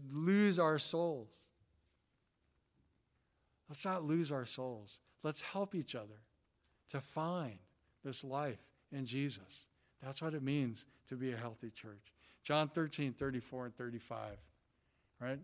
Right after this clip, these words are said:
Anybody know those verses? "By this, everyone will know that you are my followers if you" what? "If you love one another." This is the new command.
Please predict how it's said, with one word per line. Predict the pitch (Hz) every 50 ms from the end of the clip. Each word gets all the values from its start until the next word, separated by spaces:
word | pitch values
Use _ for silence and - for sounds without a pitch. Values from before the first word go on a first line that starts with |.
| - -
Anybody | 139 143 147 139 147 147
know | 139 139 143
those | 143 143 135
verses? | 120 139 143 135 139 - 151 143 143 - - _ _ _ _ _ _ _ _ _ _ _ _ _ _ _ _ _ _ _ _ _ _ _ _ _ _ _ _ _ -
"By | 143 143 147 139
this, | 127 156 175 185 185 - - - - - - _ _ _ _ _ _ _ _ _ _ _ 151
everyone | 160 175 180 208 208 196 190 190 185 180
will | 180 175
know | 165 160 160 156 143 135 131 123
that | 123 127 127
you | 127 131 127
are | 123 120
my | 123 123 113
followers | - - 160 165 175 175 175 170 170 170 170 165 160 147 - 180
if | 131 123 - -
you" | 131 123 113
what? | 113 113 104 104 - _ _ _ _ _ _ _ _ _ _ _ _ _ _ _ _ _ _ _ _ _ _ -
"If | 117 110 - -
you | 117 113 110
love | 107 107 113 120 131 135 143 147 147 147 139 - - _ _
one | 117 113 117 117 117 113 113 120 - -
another." | 117 113 110 104 101 101 98 95 95 - _ _ _ _ _ _ _ _ _ _ _ _ _
This | - 151 170 175 165 -
is | 196 180 151
the | 156 165
new | 160 160 170 175 165
command. | - 165 160 160 160 156 151 143 127 113 107